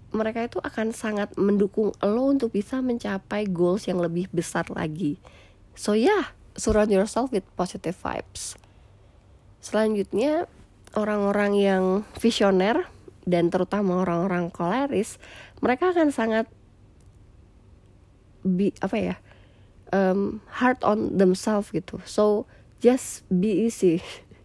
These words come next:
Be easy to yourself. Gue tahu sih, banyak orang yang sangat perfeksionis. Kalau ngasih kerjaan harus perfect gitu.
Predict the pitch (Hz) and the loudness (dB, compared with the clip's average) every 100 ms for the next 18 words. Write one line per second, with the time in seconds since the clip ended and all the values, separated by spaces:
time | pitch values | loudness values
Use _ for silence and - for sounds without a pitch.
0 | - - - - 190 226 277 277 185 170 | -14 -14 -10 2 6 6 6 4 4 2
1 | 165 185 165 165 175 - 220 277 247 240 | 2 -2 -6 -6 -6 2 2 4 0 0
2 | - 160 - - 190 202 269 208 214 202 | 0 -2 -2 0 2 2 2 0 0 0
3 | 202 220 233 - 196 - - 180 165 180 | -2 -2 -4 -4 -4 -6 -4 -4 -2 -6
4 | - - - - 190 196 196 208 220 196 | -10 -20 -20 -6 -2 0 0 -2 -4 -2
5 | 190 - 233 262 247 220 202 - - - | -2 -2 -4 -4 -4 -4 -6 -8 -12 -16
6 | - - - - 208 - 190 - 156 - | -18 -20 -20 -8 -8 -4 -6 -4 -8 -6
7 | 143 | -10